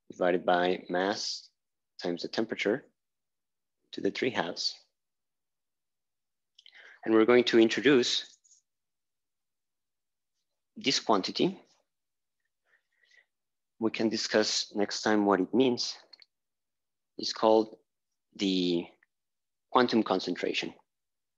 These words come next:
So the definition of the quantum concentration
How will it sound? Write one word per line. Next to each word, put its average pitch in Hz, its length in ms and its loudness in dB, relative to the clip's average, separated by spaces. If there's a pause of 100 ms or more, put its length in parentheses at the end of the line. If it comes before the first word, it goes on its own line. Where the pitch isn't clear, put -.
(600)
So 101 200 2
the 98 120 2
definition 123 640 4 (600)
of 110 140 -2
the 107 80 0
quantum 120 340 0
concentration 127 600 2